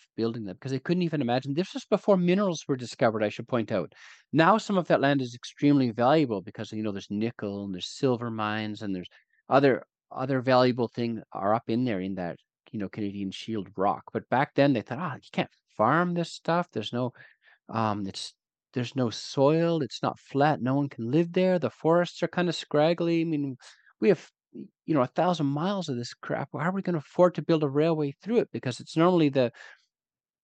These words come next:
the railroad has to pay for itself, you know, and if, if, so they, they didn't wanna go through that land at all. And they, so they were always secretly planning, "Well, instead of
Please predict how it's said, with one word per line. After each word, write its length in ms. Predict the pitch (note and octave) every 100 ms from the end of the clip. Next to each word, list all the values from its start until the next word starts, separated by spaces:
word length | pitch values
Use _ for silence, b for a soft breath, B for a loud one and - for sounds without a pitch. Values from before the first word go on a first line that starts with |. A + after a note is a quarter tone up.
| _ _ _ _
the 100 | D3+
railroad 380 | D3 F3 F3 D#3+
has 180 | C3+ D#3
to 100 | -
pay 240 | - F3+ F#3+
for 220 | - C3+
itself, 640 | G#2 - A2+ E2 - _ _ _ _ _ _ _
you 160 | B2 A#2
know, 180 | A2 B2
and 100 | C#3
if, 160 | B2
if, 200 | - B2 _ - _ _ -
so 160 | -
they, 220 | F3+ F3 D3 _ _
they 140 | F#3 G3
didn't 220 | F3 A#2+
wanna 200 | A2+ G#2+
go 120 | G#2+
through 260 | G#2+ - B2+
that 260 | G#2 F2+
land 280 | G2 A#2+ C3
at 140 | A2+ -
all. 300 | G3+ G#3 - B B B -
And 120 | A#2+
they, 160 | C3 - _ -
so 140 | - C#3
they 160 | C3+
were 140 | C3+ B2+
always 200 | C3 -
secretly 420 | - F#3 - B2+
planning, 400 | - A2 A#2 G#2+
"Well, 180 | A2+ -
instead 340 | C3+ - F#3
of 60 | F#3+